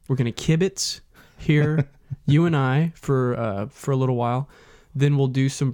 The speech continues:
Speaker 1: we'll address some emails, and then at the end, we'll, uh, we'll go into and do our etiquette segment. Do you
Speaker 2: All
Speaker 1: have
Speaker 2: right.
Speaker 1: a, you have a name for it?
Speaker 2: The etiquette segment. <laughs>
Speaker 1: That's not a good name.
Speaker 2: All right, work on that.
Speaker 1: See, you're supposed to have shit planned out, like I said. You're supposed to show up having eaten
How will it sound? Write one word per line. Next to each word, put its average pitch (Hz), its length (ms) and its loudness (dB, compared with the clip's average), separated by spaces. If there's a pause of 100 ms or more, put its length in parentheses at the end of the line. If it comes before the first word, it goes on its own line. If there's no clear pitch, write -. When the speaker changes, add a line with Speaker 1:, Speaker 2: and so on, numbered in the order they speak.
(160)
Speaker 1:
we'll 123 420 -2
address 123 360 -2
some 135 160 -2
emails, 131 500 0 (480)
and 127 160 0
then 139 280 2
at 131 180 -4
the 131 220 0
end, 160 320 0 (100)
we'll, 120 400 -2
uh, 113 220 -4
we'll 120 160 -4
go 123 240 -2
into 127 380 -4
and 123 100 -2
do 127 100 -2
our 117 140 -2
etiquette 139 320 -4
segment. 98 420 -10 (100)
Do 131 80 -4
you 120 60 2
Speaker 2:
All 123 80 2
Speaker 1:
have 131 100 0
Speaker 2:
right. 123 120 0
Speaker 1:
a, - 20 -2
you 117 120 -2
have 120 100 0
a 113 60 -2
name 110 340 -2
for 160 240 0
it? 180 160 -6 (800)
Speaker 2:
The - 140 -8
etiquette 90 380 -4
segment. 82 400 -4 (220)
<laughs> - 240 -2 (240)
Speaker 1:
That's 139 280 -4
not 165 160 0
a 151 60 0
good 151 220 2
name. 117 400 -2
Speaker 2:
All 98 140 0
right, 104 100 2
work 98 280 -2
on 85 160 -2
that. 78 160 -4 (720)
Speaker 1:
See, 165 220 0
you're 170 140 2
supposed 190 320 -2
to 180 60 0
have 175 200 -2
shit - 260 -6
planned 143 400 0
out, 113 360 -4
like 120 220 -4
I 117 80 -4
said. 110 460 -6
You're 127 100 -2
supposed 202 360 0
to 170 60 2
show 202 380 0
up 185 180 -2
having 147 420 0
eaten 233 480 0